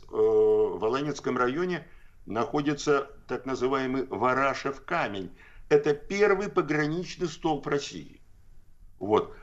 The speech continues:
Он у нас здесь. И обратите внимание, я называю Карелию Алонецкой губернией. Да, с центром в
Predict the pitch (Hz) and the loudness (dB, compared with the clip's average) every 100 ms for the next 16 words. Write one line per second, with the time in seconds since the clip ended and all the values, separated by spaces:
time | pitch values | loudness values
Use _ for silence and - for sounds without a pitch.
0 | - - 107 180 202 180 175 - - - | -12 2 4 6 4 4 2 -4 -14 -18
1 | 101 101 147 139 - - - 156 180 175 | -14 -2 0 -2 -8 -20 -12 -4 0 2
2 | - - 147 190 190 160 147 151 139 107 | 0 0 2 2 0 -4 -4 -2 -2 -2
3 | 92 95 147 147 143 127 127 147 131 127 | -4 0 2 2 0 0 0 0 0 -4
4 | - 117 143 147 131 120 - - - 135 | -4 -2 0 0 0 -2 -4 -16 0 4
5 | 139 160 180 156 139 - - 120 104 110 | 4 4 4 2 -2 -4 -6 -6 -6 -8
6 | 101 87 - - - - - - - - | -4 -6 -6 -14 -18 -20 -20 -20 -20 -16
7 | - 87 101 123 113 82 - - - - | -12 0 6 6 6 2 -4 -8 -2 6
8 | 131 156 180 185 185 | 6 6 4 4 2